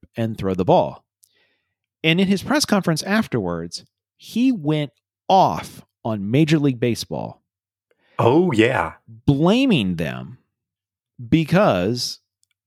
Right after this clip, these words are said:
Speaker 1: Major League Baseball has basically looked the, similar to the way they did in steroids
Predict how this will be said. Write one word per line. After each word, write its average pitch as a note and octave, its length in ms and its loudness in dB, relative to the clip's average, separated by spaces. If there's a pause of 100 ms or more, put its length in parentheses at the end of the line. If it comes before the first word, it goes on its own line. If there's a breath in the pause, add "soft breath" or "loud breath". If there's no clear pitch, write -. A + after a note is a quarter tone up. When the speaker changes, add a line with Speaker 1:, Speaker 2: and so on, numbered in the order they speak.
(260)
Speaker 1:
Major F#3+ 300 2
League G#3 140 2
Baseball C3 420 2
has A2 240 -4
basically E3 680 -2
looked C3 380 -2
the, A2 240 -2
similar A3+ 340 0
to E3 140 0
the C#3 80 0
way C#3+ 160 4
they B2+ 80 -2
did A#2 140 2
in G2+ 60 -10
steroids G#2 920 2